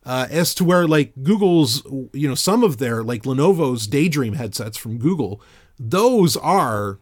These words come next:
totally independent, like, where, you know, you don't have to connect it to a phone or anything, as far as I understand it anyway. Uh, and I really think this should have been that. Maybe it can actually operate that, even though they recommend setting it up through the Oculus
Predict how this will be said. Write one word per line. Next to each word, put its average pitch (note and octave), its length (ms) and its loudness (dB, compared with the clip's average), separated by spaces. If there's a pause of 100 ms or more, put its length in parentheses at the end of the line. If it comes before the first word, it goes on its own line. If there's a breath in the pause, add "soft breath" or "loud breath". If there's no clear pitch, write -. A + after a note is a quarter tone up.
(220)
totally D3+ 340 4
independent, A2 480 -6 (180)
like, A#2 160 -8
where, B2 420 -2 (160)
you C3 120 -2
know, A2+ 80 -4
you A2+ 160 -4
don't C3 160 -2
have B2 160 -4
to C#3 100 -2
connect B2 380 -8
it G#2+ 80 -14
to C3 100 -2
a A2 60 -4
phone A2+ 340 -6
or G2+ 160 -6
anything, G#2+ 380 -8
as - 100 -14
far C#3+ 140 0
as B2+ 100 -2
I A#2 80 -4
understand A2 480 -8
it F#2 100 -8
anyway. F2 380 -18 (420 loud breath)
Uh, B2+ 300 -4 (100)
and D3+ 520 -4
I F#3 140 0
really F#3+ 500 2
think G3+ 320 0
this D#3 200 0
should G3+ 220 0
have F#3+ 140 -4
been G3+ 200 2
that. G#3 300 -2
Maybe F#3+ 360 2
it - 100 -2
can D#3 280 0
actually G3 400 0
operate F#3+ 380 0
that, F#3+ 180 -2
even C3 200 -4
though C#3 100 -2
they C3 100 -2
recommend C3+ 460 -4
setting C3 300 -4
it B2 80 -4
up B2 140 -8
through B2 120 -4
the A#2 140 -4
Oculus A#2+ 340 -6